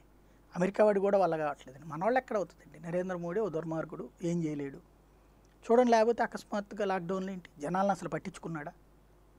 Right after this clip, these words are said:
నోట్ల రద్దు ఏంటండి, అకస్మాత్తుగా చేసేస్తాడా? ఇదొక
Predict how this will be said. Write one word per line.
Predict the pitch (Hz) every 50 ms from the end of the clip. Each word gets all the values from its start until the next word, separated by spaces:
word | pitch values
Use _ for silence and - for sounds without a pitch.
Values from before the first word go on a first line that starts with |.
| - _ _ _ _ _ _ _ -
నోట్ల | 196 208 208 - 226
రద్దు | 214 214 202 175 208
ఏంటండి, | 202 202 196 220 208 220 277 - - -
అకస్మాత్తుగా | 214 208 202 165 190 208 202 - 202 180
చేసేస్తాడా? | 190 175 - - 185 - - - 175 185 226 - - _ _ _ - - -
ఇదొక | 254 233 277 - -